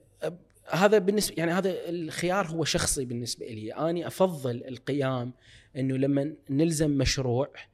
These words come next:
نلزمه بطريقة، آه، يعني جدية جدًا، زين، نبذل بيه كل الوقت. يعني أنا حتى لو مثلًا لما يكون عندي صديق ويريد يسوي براند ايدنتيتي، آه، هو صديق ما أقدر أقطه، يعني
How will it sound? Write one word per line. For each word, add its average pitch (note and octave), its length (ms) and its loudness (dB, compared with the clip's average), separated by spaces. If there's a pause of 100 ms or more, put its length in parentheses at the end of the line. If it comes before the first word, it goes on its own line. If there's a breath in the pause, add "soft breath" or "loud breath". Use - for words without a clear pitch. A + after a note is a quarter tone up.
(280 soft breath)
نلزمه F3 340 4
بطريقة، C#3 800 -2 (420)
آه، A2+ 680 -6
يعني B2+ 540 -4
جدية C3+ 580 0
جدًا، G#2 340 -12 (320)
زين، G#2+ 320 -12 (380 loud breath)
نبذل C#3+ 500 4
بيه C3+ 240 -2
كل E3 220 2
الوقت. A2+ 380 -4
يعني D3 220 0
أنا D#3+ 100 0
حتى E3 300 -2
لو C#3 140 0
مثلًا B2+ 340 -2
لما C3 300 -4
يكون D#3+ 240 -2
عندي D3 200 -2
صديق B2+ 520 0 (400 soft breath)
ويريد C#3+ 380 -2
يسوي C#3 360 -2
براند C3 260 -4
ايدنتيتي، A#2 680 -4 (400)
آه، A2 520 -8 (800 soft breath)
هو F3 140 2
صديق F3 380 2
ما D#3+ 100 2
أقدر D3 240 0
أقطه، - 340 -12
يعني F#2 280 -20